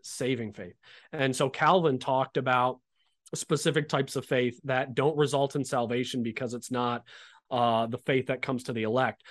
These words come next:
John MacArthur, even today, he will talk about how there are people in the church who have man-generated faith. So you can have faith that comes from man and believe in Jesus,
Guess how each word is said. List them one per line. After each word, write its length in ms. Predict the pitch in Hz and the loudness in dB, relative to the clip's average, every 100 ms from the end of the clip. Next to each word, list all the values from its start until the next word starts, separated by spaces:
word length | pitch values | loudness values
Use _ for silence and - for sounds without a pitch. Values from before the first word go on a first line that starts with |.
| - 147 | -12 0
John 260 | 175 208 | 4 4
MacArthur, 540 | 190 - 226 240 156 147 | 2 4 4 4 2 2
even 260 | 180 190 | 2 2
today, 380 | 170 143 156 92 _ _ _ _ _ _ _ | 0 -2 -2 -4 _ _ _ _ _ _ _
he 140 | 160 175 | 0 2
will 160 | 170 | 2
talk 320 | 170 156 151 156 | 4 4 4 2
about 340 | 135 135 135 | 2 0 0
how 460 | 135 127 123 117 - - - _ | 0 2 0 -2 -6 -20 -20 _
there 180 | 156 151 | 4 4
are 60 | |
people 380 | 139 196 208 185 | 4 4 4 4
in 60 | 160 | 4
the 80 | 135 | 2
church 380 | - 175 160 - | 0 0 0 -4
who 120 | 143 | -2
have 360 | 135 127 127 - - - | 2 2 2 -4 -20 -12
man-generated 1500 | 131 139 147 175 180 185 190 - 127 127 151 156 151 147 139 - | -6 0 4 6 6 4 0 -4 -6 0 4 4 4 4 0 -2
faith. 300 | 127 95 _ _ _ _ _ _ _ _ _ _ _ _ - | -6 -6 _ _ _ _ _ _ _ _ _ _ _ _ -4
So 260 | - 151 | 4 6
you 240 | 143 156 240 | 6 6 6
can 160 | 262 | 6
have 280 | 214 208 - - | 4 2 0 0
faith 300 | 254 202 - | 2 2 -2
that 160 | 156 | -2
comes 240 | - 185 185 | 0 0 2
from 200 | 196 170 | 2 4
man 320 | 139 131 147 | 4 2 0
and 180 | 143 139 | 0 0
believe 340 | 139 165 190 | 0 2 4
in 140 | 185 | 2
Jesus, 600 | 139 208 254 113 80 - | 2 0 -2 -4 -14 -20